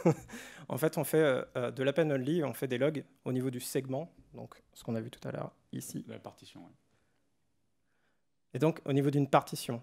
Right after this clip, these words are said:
Speaker 1: chaque segment sera un fichier dans lequel on a de l'immutabilité. Et donc, l'ordre à l'intérieur de Kafka, par construction, si on met des partitions, c'est qu'on va paralléliser. Si on veut préserver l'ordre, il faut s'assurer d'avoir une clé de partitionnement pour que tous les événements qui ont un sens logique,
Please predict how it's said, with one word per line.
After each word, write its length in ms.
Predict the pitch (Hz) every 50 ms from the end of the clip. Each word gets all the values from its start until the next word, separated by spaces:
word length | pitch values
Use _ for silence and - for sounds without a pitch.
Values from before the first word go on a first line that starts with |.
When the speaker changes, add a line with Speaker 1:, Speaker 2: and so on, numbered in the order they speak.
| _ -
Speaker 1:
chaque 440 | - - - - 151 151 - - -
segment 480 | - - - - 139 127 135 143 160 165
sera 180 | - - - 123
un 40 |
fichier 260 | 123 - 139 - 147 147
dans 80 | 131
lequel 180 | 120 - - 143
on 80 | 131 123
a 100 | 120 120
de 80 | 117 117
l'immutabilité. 680 | 120 123 120 - 131 117 117 120 117 - 123 120 - -
Et 80 | - 123
donc, 280 | 123 135 135 - - - -
l'ordre 540 | - 131 135 147 156 170 180 156 110 110 - -
à 100 | 117 123
l'intérieur 300 | 123 127 - 131 123 120
de 60 | 117
Kafka, 380 | 113 - 120 - - 170 180 196
par 240 | - - 123 - -
construction, 540 | - 143 - - 151 135 - - 175 180
si 140 | 175 - -
on 40 | 135
met 140 | 123 135 139
des 80 | 131
partitions, 500 | 123 127 143 - - - 151 - - 165
c'est 140 | 156 - -
qu'on 100 | - 120
va 120 | 113 113 117
paralléliser. 640 | - - 123 120 120 123 120 117 117 120 143 180 - - _ -
Si 180 | - - -
on 80 | 123 117
veut 120 | 120 131
préserver 480 | 131 - - 151 131 139 127 123 127 123
l'ordre, 260 | 127 151 175 151 - -
il 60 | -
faut 120 | - -
s'assurer 300 | - - 131 - - 127 127
d'avoir 180 | 139 123 120
une 100 | 120 120
clé 160 | - - - 135
de 60 | -
partitionnement 500 | 135 120 - - - - 123 120 131 160
pour 180 | 160 - 123 -
que 40 | -
tous 140 | - -
les 160 | 143 139 131 127
événements 420 | 117 127 131 127 131 139 147 147 - _ _ _ _ _
qui 140 | - - 123
ont 80 | 117 117
un 40 | 110
sens 360 | - - 127 117 - - -
logique, 400 | 131 123 120 139 165 - -